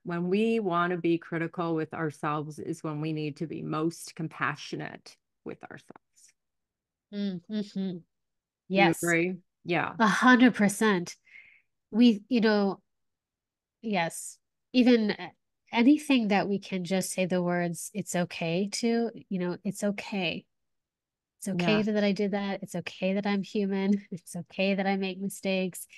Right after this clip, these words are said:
Speaker 2: It's
Speaker 1: Yeah.
Speaker 2: okay when I have doubts. It's all okay."
Speaker 1: Yeah. And we all have the inner critic going, and we can notice it, and we can send it love, and it literally <laughs> disappears.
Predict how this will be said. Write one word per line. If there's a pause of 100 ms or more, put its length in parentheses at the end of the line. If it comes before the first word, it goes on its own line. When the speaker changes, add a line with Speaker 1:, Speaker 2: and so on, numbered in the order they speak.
Speaker 2:
It's
Speaker 1:
Yeah.
Speaker 2:
okay
when
I
have
doubts.
It's
all (500)
okay." (480)
Speaker 1:
Yeah. (500)
And
we
all
have
the
inner
critic (260)
going,
and
we
can (1400)
notice
it,
and
we
can (600)
send
it
love,
and
it
literally
<laughs>
disappears.